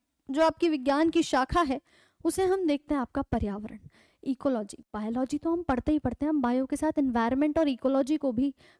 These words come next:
कवर करेंगे, जिसमें हम पूरा का पूरा आपका पर्यावरण विज्ञान, जिसे पारिस्थितिकी तंत्र भी कहते हैं, इकोलॉजी, इनको भी पढ़ेंगे कि भैया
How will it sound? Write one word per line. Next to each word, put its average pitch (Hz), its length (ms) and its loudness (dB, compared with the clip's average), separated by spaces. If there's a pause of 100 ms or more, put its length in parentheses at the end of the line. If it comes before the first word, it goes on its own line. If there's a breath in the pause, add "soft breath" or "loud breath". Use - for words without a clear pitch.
कवर 220 260 0
करेंगे, 220 440 -2
जिसमें 247 300 -4
हम 269 180 -2
पूरा 254 300 -2
का 277 80 -4
पूरा 247 300 -2
आपका 254 240 -6
पर्यावरण 247 600 0
विज्ञान, 214 480 -4 (460 soft breath)
जिसे 262 200 -2
पारिस्थितिकी 269 600 2
तंत्र 262 320 0
भी 247 140 0
कहते 240 320 -2
हैं, 247 80 -2
इकोलॉजी, 226 640 -2
इनको 226 300 -4
भी 254 140 -2
पढ़ेंगे 208 400 -10
कि 247 120 -4
भैया 220 280 -2